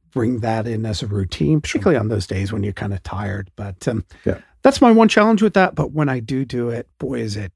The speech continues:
Speaker 1: is it so nice to kinda set those intentions, to reflect on happiness, and to come away just clearing out all of those things that are on your mind.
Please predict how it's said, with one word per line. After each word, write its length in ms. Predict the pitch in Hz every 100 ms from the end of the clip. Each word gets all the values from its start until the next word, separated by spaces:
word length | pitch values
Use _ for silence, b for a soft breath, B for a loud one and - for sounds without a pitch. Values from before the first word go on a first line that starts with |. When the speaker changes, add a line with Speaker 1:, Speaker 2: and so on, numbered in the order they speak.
| -
Speaker 1:
is 220 | 107 110
it 140 | 87 -
so 280 | - 151 135
nice 300 | 120 113 -
to 80 | -
kinda 240 | 110 101
set 240 | - 113 -
those 260 | 110 107
intentions, 800 | 92 - 123 113 127 117 113 - _ _ _ -
to 100 | 120
reflect 420 | 104 - 120 -
on 140 | 123
happiness, 760 | 110 131 104 117 107 107 - - _ _ _ _ _ _
and 600 | 160 156 160 160 156 - _ _
to 420 | - 160 160 156 156
come 200 | 165 160
away 460 | 156 151 156 156
just 300 | 143 147 - _ _
clearing 400 | - 151 151 143
out 280 | 139 139 - -
all 240 | 135 131
of 60 | 120
those 320 | 127 120 -
things 460 | 127 120 110 110 -
that 100 | 110
are 80 |
on 80 | 101
your 100 | 101
mind. 320 | 104 104 101